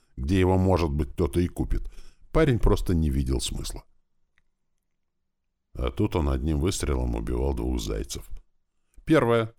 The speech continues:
Он устанавливал дружеские отношения с самым мощным на данный момент в этом секторе пространства кланом пиратов. Второе.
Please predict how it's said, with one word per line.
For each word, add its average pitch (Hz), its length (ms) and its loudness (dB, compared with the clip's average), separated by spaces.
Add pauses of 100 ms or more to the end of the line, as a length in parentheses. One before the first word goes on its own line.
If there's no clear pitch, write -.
(400)
Он 180 160 2
устанавливал 120 720 6
дружеские 107 520 2
отношения 131 560 2
с - 80 2
самым 139 540 2
мощным 127 540 0
на 156 100 2
данный 160 320 2
момент 135 380 0
в 135 40 2
этом 127 220 0
секторе 120 480 -2
пространства 113 720 -2
кланом 71 440 -2
пиратов. - 640 -8 (1600)
Второе. 156 720 4